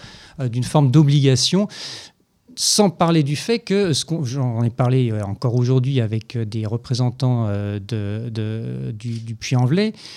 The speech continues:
euh, aujourd'hui on voit que imposer des formes, euh, d'engagement, bon, quinze heures,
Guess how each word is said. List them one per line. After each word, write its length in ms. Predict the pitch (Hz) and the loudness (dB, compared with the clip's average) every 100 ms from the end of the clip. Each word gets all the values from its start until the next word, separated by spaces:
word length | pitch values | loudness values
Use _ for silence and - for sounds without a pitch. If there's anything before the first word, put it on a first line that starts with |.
| - - | -16 -8
euh, 40 | 151 | -4
aujourd'hui 480 | 156 123 131 160 202 | -2 0 0 2 2
on 120 | 143 | 2
voit 340 | 117 151 190 | 4 2 2
que 400 | 196 - 170 185 - | -2 -2 0 0 0
imposer 800 | 151 135 170 165 151 151 131 110 - _ - | 0 2 4 4 4 2 2 -2 -10 _ -6
des 120 | 127 | -4
formes, 600 | - - 156 131 120 120 160 | -4 0 2 2 0 -2 -4
euh, 200 | 113 107 | -4 -2
d'engagement, 680 | 135 139 139 127 139 139 | 0 0 0 0 0 0
bon, 160 | 107 87 | -2 -4
quinze 340 | - 123 123 | 0 2 4
heures, 300 | 127 127 107 | 4 2 0